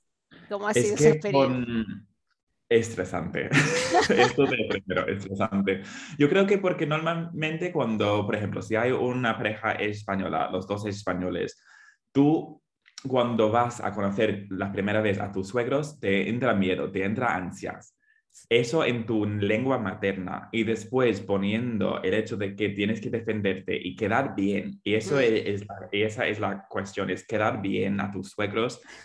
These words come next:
Speaker 2: en otro idioma. Y también no es súper común para españoles tener, porque yo no veo a,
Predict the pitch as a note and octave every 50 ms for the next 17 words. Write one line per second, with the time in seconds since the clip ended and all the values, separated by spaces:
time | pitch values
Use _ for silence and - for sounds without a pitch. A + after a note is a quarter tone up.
0 | - D#4 - A2+ A2 G#2+ G#2 G2 G#2 G2 F2 F#2+ E2+ F2+ - F2+ F2+ C#2 - -
1 | G#2 A#2 B2 C3 C3 C3+ C#3 C#3 A#2+ B2+ B2+ C3+ D3+ D3+ D3 - - - - -
2 | C#3+ C3+ C3+ D3 C#3+ - - A#2+ A2 A2 A#2 A#2 A#2 A2 G#2 G#2 G2+ - - -
3 | - _ - G2+ G2+ G2+ G2 G2 - - - G2 F#2 G2+ A2 A2 G#2 G2 F#2+ G2+
4 | - - - - _ _ - A2+ G#2 G2+ G#2+ A2 G#2+ G#2+ G#2+ G#2 G#2+ G#2+ - -
5 | _ _ _ _ _ - - _ - C3 B2+ C3+ B2 C3+ C3 C#3+ D#3 E3 C#3+ D3+
6 | C#3+ C#3 C3 - B2 B2